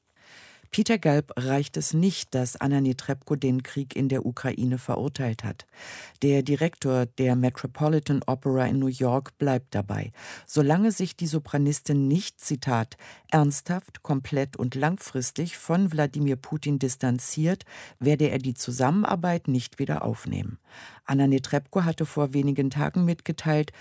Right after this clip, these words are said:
sie sei weder Mitglied einer politischen Partei noch mit irgendeinem Führer Russlands verbunden.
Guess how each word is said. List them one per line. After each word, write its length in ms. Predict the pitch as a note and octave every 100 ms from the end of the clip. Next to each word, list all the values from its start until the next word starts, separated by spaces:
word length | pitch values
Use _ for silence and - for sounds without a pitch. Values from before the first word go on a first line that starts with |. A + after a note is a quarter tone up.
| - -
sie 180 | D#3
sei 240 | C#3 C3 B2+
weder 260 | B2+ B2
Mitglied 560 | A#2+ C3 - - B2 -
einer 240 | B2 B2
politischen 600 | A#2 C3 A#2+ A#2+ B2 -
Partei 520 | B2 A#2+ - D3+ C#3 E3+
noch 400 | D3+ D3+ G3 - - - -
mit 220 | C3 - _
irgendeinem 720 | E3+ G#3 A3+ G#3 D#3 D3 D3+
Führer 380 | D3+ - C3 B2+
Russlands 640 | B2 A#2+ - B2 A#2 -
verbunden. 680 | - D#3+ C3+ A2 G#2+ A2+